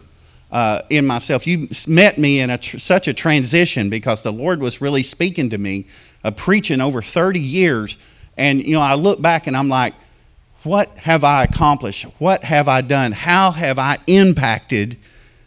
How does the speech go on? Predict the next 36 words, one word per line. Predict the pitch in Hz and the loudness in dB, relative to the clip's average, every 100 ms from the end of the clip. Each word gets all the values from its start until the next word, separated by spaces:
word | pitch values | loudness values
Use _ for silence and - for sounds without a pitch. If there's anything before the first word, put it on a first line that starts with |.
| _ _ - | _ _ -2
the | 131 | 0
region | 127 175 214 156 131 | 4 4 4 2 0
I'm | 117 117 | 0 0
in, | 113 113 117 117 - - | 0 0 0 -4 -10 -2
the | 131 | -2
people | - 202 220 151 117 | 2 2 2 -2 -2
I | 110 110 | -2 -2
am | 95 | -4
with? | 101 107 117 _ _ _ - | -2 -2 -4 _ _ _ -2
What | 208 | -2
disciples | 156 143 - 185 202 160 131 123 | 0 -4 -4 -4 -6 -4 -6 -4
have | 123 101 | -4 -2
I | 92 | -2
made?" | 101 92 - 127 | -4 -6 -8 -6
You | 123 | -2
know, | 127 120 | 0 -2
we're, | 123 170 151 _ _ _ _ _ 127 | 0 -2 -4 _ _ _ _ _ -6
we're | 139 - | -4 0
interested | 208 226 202 - 160 | 0 2 2 0 -2
in | 131 131 | 0 0
making | 156 139 104 | 0 -2 -8
sons, | - 156 160 139 113 - _ _ _ _ _ 123 | -2 0 2 0 -6 -16 _ _ _ _ _ -2
uh, | 117 104 95 | 0 -2 -4
for | 110 - 151 117 104 | -10 -6 -4 -4 -2
our | 113 101 | -2 -2
purpose | - 175 170 127 - | -4 -6 -6 -8 -8
to | 110 | -8
help | 104 160 160 | -4 -4 -2
us, | 113 104 | -4 -6
but | - 127 - - 117 | -4 -4 -4 -12 -10
what | 165 202 | -4 -2
are | |
we | 190 180 | -2 -2
doing | 147 156 151 | -2 0 0
with | 135 - | -2 -6
discipleship? | 98 - 127 135 85 - - - | -12 -4 -2 -4 -8 -12 -12 -16